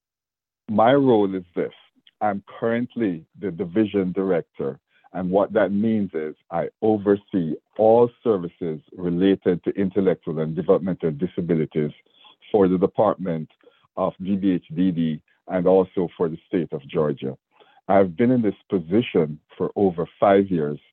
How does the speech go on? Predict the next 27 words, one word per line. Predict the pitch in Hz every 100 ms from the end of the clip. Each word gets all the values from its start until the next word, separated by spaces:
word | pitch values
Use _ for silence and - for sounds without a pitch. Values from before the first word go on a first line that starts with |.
| -
However, | - 110 107 123 98 82 - _ _ -
I | 80 90
worked | 85 98 113 -
with | 107 90
D | 104 113
B | 110 107
H | 110 _ _ 85
D | 107 113
D | 85 78 78 -
in | 95 80 69 80
various | 110 101 95 -
other | 98 90
positions | - 101 95 87 85 76 73 _ _ _ -
for | 101
the | 95
last | 98 90 92 _ _ -
eighteen | 101 92 - 90 82 82
years. | 87 73 71 _ _ _ _ _ _
I | 95 95 92
graduated | 82 92 95 107 117 120 117
from | 131
Temple | - 139 135 131
University | 135 135 135 135 131
in | 127
Philadelphia, | 135 131 131 127 127 127 - _ _
and | 95
I | 90